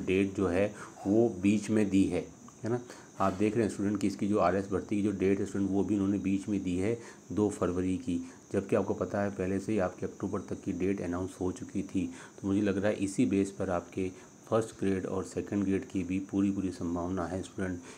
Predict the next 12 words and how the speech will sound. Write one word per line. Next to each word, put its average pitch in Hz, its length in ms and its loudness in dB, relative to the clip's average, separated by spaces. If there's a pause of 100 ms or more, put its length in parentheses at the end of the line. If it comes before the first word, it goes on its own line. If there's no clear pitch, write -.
(160)
कि 101 80 0
आपको 95 300 2
दो 92 200 0
हज़ार 92 300 0
छब्बीस 87 440 -4
तक 90 180 -6
wait 90 260 -2
नहीं 87 260 0
करना 98 280 0
पड़ेगा। 95 500 -2 (360)
दो 98 140 4
हज़ार 98 260 4